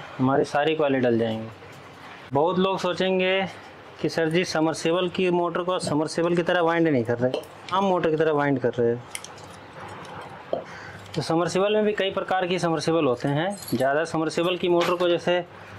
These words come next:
पैकिंग के साथ में जो वाइंड करते हैं, वो ये होती है कि क्योंकि बहुत ज़्यादा वो पतली होती है,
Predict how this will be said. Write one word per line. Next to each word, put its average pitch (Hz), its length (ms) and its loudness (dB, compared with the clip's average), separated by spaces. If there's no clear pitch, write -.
पैकिंग 156 360 2
के 180 100 0
साथ 170 240 0
में 175 100 2
जो 165 100 2
वाइंड 156 260 2
करते 139 300 -2
हैं, 147 320 -2
वो 147 160 2
ये 147 200 2
होती 135 360 0
है 147 100 0
कि 165 220 2
क्योंकि 160 320 2
बहुत 151 260 4
ज़्यादा 165 220 2
वो 175 100 4
पतली 165 360 2
होती 131 280 4
है, 160 200 4